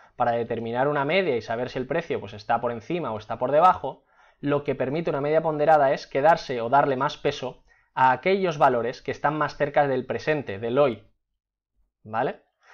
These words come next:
¿Por qué? Porque a lo mejor si yo estoy cogiendo una serie de datos que recoge las últimas ciento veinte sesiones, probablemente la primera sesión ya quede muy alejada, es decir, estamos hablando a lo mejor de hace cuatro meses,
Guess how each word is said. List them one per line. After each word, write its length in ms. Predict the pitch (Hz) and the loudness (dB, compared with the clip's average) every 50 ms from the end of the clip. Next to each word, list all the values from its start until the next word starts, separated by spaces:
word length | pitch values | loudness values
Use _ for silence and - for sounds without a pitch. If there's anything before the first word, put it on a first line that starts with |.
| - _ _ | -20 _ _
¿Por 180 | 143 139 139 | -2 -2 0
qué? 180 | - 185 196 165 | 2 2 4 4
Porque 180 | 139 123 117 120 | 2 0 0 0
a 40 | |
lo 60 | 123 120 | 0 -2
mejor 240 | 120 - 143 156 | 0 0 0 -2
si 120 | - - 165 | 0 -2 -4
yo 60 | 170 | -6
estoy 180 | 165 - 175 165 | -6 -6 -6 -6
cogiendo 640 | 175 151 - - 190 196 185 143 113 95 - _ _ _ _ - | -4 -4 -2 0 0 0 0 -2 -6 -8 -10 _ _ _ _ -8
una 180 | 143 147 156 | -4 -4 -4
serie 260 | - - 160 147 147 | -2 -2 0 2 2
de 80 | 139 139 | 4 6
datos 400 | 151 165 170 165 - 120 107 - | 6 6 6 4 2 -4 -8 -8
que 100 | - 113 | -10 -10
recoge 300 | 113 113 135 131 - 147 | -6 -4 -4 -4 -2 -2
las 180 | 135 127 - - | -2 -2 -2 -4
últimas 380 | 143 139 143 139 139 131 - | -4 -4 -2 -4 -4 -4 -4
ciento 260 | - 139 131 127 135 | -6 -6 -6 -4 -4
veinte 240 | 127 127 127 123 120 | -4 -4 -4 -6 -6
sesiones, 580 | - 127 - - 165 165 147 131 127 - - _ _ _ _ _ _ | -8 -8 -6 -2 0 0 0 0 -4 -10 -14 _ _ _ _ _ _
probablemente 840 | - 131 131 147 170 180 180 180 180 180 196 196 180 - 131 127 120 | -4 2 6 6 6 8 6 4 2 0 0 -2 -2 -2 -4 -4 -4
la 260 | - 123 123 120 120 | -2 -2 -2 -2 0
primera 340 | - 127 127 139 160 190 185 | -2 -4 -2 0 0 0 -2
sesión 560 | 185 180 156 - - 190 180 147 135 139 - - _ _ - | -2 -4 -6 -2 0 2 2 2 0 -2 -6 -16 _ _ -4
ya 260 | 151 147 160 160 165 | 0 2 2 2 2
quede 280 | - 170 175 180 180 | -2 -4 -2 -2 -2
muy 220 | 156 147 151 160 151 | -2 -2 -2 0 0
alejada, 440 | 139 127 110 - - 170 202 180 131 | 0 -2 -2 0 2 4 4 4 2
es 80 | - | 0
decir, 220 | 120 104 - 110 107 | -2 -6 -8 -8 -8
estamos 320 | - 120 123 139 - - | -8 -8 -8 -4 -2 0
hablando 280 | 139 139 139 143 143 147 | 0 0 0 0 0 -2
a 40 | |
lo 80 | 143 143 | -2 -2
mejor 340 | 143 - - 156 190 - - - _ _ _ _ | -2 0 0 0 0 0 -6 -18 _ _ _ _
de 60 | - 117 | -6 -4
hace 180 | - - 170 | -4 -4 0
cuatro 300 | - 190 165 151 - 110 | 2 4 4 4 2 -2
meses, 440 | 107 139 190 185 - 110 - - | -4 -4 -6 -6 -6 -10 -14 -14